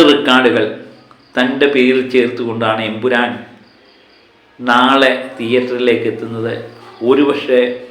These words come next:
ഇനി ഒരു മലയാള ചിത്രം ഇതിന് തകർ-, തകർക്കാൻ പ്രാപ്തമാണോ എന്ന് എനിക്കറിയില്ല. എല്ലാ റെക്കോർഡുകളും തകർക്കപ്പെടേണ്ടതാണ്. ലാലേട്ടൻ്റെ പേരിലുള്ള റെക്കോർഡുകൾ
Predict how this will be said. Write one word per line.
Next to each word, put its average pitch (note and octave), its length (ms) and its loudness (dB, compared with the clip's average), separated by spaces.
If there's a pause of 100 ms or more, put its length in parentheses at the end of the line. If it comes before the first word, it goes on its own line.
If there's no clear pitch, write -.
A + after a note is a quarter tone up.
(640)
ഇനി D#3+ 160 -4 (100)
ഒരു C#3 180 0
മലയാള A#2 340 -2 (120)
ചിത്രം A2 300 -8 (300)
ഇതിന് B2 220 -6 (120)
തകർ-, A#2 340 -8 (560)
തകർക്കാൻ C#3+ 420 0 (120)
പ്രാപ്തമാണോ C3+ 760 2 (180)
എന്ന് C3 180 -8
എനിക്കറിയില്ല. G#2+ 500 -4 (680)
എല്ലാ G3 180 6 (120)
റെക്കോർഡുകളും G3+ 580 6
തകർക്കപ്പെടേണ്ടതാണ്. C#3 960 -2 (280)
ലാലേട്ടൻ്റെ C#3+ 560 0
പേരിലുള്ള C3+ 500 2
റെക്കോർഡുകൾ C3+ 420 -4